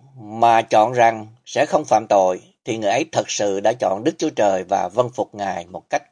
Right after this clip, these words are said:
trọn vẹn. Con dân Chúa ở trong thời Tân Ước đã được máu của Đấng Christ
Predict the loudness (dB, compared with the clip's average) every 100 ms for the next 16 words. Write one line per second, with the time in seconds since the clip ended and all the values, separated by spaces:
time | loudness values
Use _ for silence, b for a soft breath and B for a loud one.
0 | -6 -6 -6 -8 -10 -12 _ _ _ _
1 | _ _ _ _ _ _ _ _ _ _
2 | _ _ _ _ _ b b b b 0
3 | 2 -2 -2 -2 0 0 0 -2 0 0
4 | 0 -2 2 0 -2 _ _ -2 -2 -2
5 | -4 2 4 2 -2 -4 -4 -2 -4